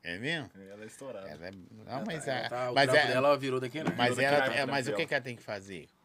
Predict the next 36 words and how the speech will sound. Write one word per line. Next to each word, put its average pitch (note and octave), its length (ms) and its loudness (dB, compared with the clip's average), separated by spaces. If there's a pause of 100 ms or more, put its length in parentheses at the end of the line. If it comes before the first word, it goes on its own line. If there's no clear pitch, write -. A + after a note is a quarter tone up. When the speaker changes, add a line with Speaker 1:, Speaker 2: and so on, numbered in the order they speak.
(140)
Speaker 1:
Compartilhar B2+ 600 -8
a D3+ 40 -10
história G#2 400 -10
dela. E2+ 340 -10 (380)
Vira G2+ 160 -6
Speaker 2:
Sim. B2+ 60 -4
Speaker 1:
inspiração E3 320 -2
Speaker 2:
Ela - 80 4
tem C3+ 100 2
história C#3 200 2
Speaker 1:
pros D3 120 8
Speaker 2:
da C#3 60 6
hora, - 120 6
Speaker 1:
caras. A2 120 4
Speaker 2:
tem C3 80 0
história A#2+ 200 -2
da B2+ 80 0
Speaker 3:
A - 40 2
Speaker 2:
hora. A#2 80 4
Speaker 3:
história A#2 240 4
dela A2+ 140 -2
é - 20 0
emocionante. A#2 560 -8
Speaker 2:
Da G2+ 140 -2
hora. F#2+ 120 -2
Speaker 1:
Entendeu? E3+ 320 2 (480)
É, C3+ 640 10 (1160)
deixa - 160 -6
eu G#2+ 100 0
ver G#2 140 2
aqui. G2+ 340 -6 (160)
Speaker 2:
E A#2 60 -12
ta- - 160 -6 (440)
Speaker 1:
Fa-, - 340 4 (840)
ahn, C3 440 0 (340)
Gerd, G#2+ 840 2